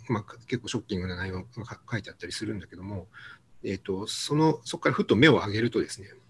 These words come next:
周りにそれを見てる、あの、お客さんがすごい女性がやっぱ多-、多くて、で、その時にやっぱ自分の属性とかってことがすごく強烈に意識されるわけですよね。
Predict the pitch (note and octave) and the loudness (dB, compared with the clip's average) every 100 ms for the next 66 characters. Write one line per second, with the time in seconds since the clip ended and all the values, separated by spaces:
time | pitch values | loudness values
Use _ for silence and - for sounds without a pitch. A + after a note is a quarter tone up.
0 | - - A2+ B2+ D3+ C3+ - _ - - | -20 -8 2 6 6 4 0 _ -20 0
1 | C3+ C#3+ A#2+ - C3+ B2+ - - - _ | 6 6 6 0 2 4 2 0 -14 _
2 | - F#2+ F2 - - F#2+ F2+ F#2 G2 - | -12 -8 -4 -4 -4 -4 -6 -10 -12 -4
3 | B2 E2 A2+ D3 C3 B2 A#2 A2 - F2 | -2 -2 2 4 4 4 2 2 0 -10
4 | - - - _ - - _ _ - - | -12 -14 -14 _ -20 -20 _ _ -12 -8
5 | B2 D#3 D#3 A2 F#2 E2+ F#2 A#2+ D3 D#3 | -2 2 4 4 -2 -2 -2 4 6 6
6 | C3 B2 - D3 D3 F#2+ - F2 F2 F#2 | 6 4 6 6 6 0 -4 -8 -8 -10
7 | F2 F#2 B2 C3+ - F2+ - _ - - | -8 -4 0 0 2 -2 -2 _ -20 -20
8 | - - A#2+ A#2+ A#2 A#2+ - - E2+ E2 | -4 2 4 4 4 2 2 -4 -6 -8
9 | F#2 G2+ - - - - | -14 -16 -16 -14 -12 -14